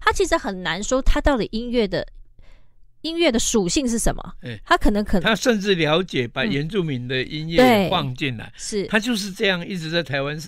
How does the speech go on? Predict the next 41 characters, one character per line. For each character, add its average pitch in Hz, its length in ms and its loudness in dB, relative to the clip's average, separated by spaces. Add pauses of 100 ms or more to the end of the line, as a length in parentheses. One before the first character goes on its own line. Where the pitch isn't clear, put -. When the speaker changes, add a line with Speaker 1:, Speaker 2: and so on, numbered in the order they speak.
(380)
Speaker 1:
嗯。 220 60 -6
Speaker 2:
啰 143 140 -2
啰 123 220 -2
嗦， 131 280 -4
啰 135 180 -2
啰 120 100 -6
嗦。 113 40 -4
Speaker 1:
对， 202 400 -2
对。 196 120 -2
Speaker 2:
所 208 100 6
以 214 40 8
我 208 120 8
里 170 120 2
面 175 180 2
很 156 140 0
喜 151 80 0
欢 135 120 0
拍 143 180 0
他 131 140 -2
走 110 220 -8
路 123 200 -6
啊， 104 180 -10
一 135 60 -8
直 139 80 -6
在 147 160 -4
啰 151 180 -6
啰 104 200 -10
嗦， 113 240 -12
啰 113 160 -8
啰 101 200 -10
嗦， - 220 -16 (300)
啊， 160 100 -2
把 147 160 -4
很 117 140 -4
多 143 160 -4
东 139 180 -8
西 143 100 -12
都 135 140 -6
融 123 240 -10
合 127 160 -12
在 - 160 -18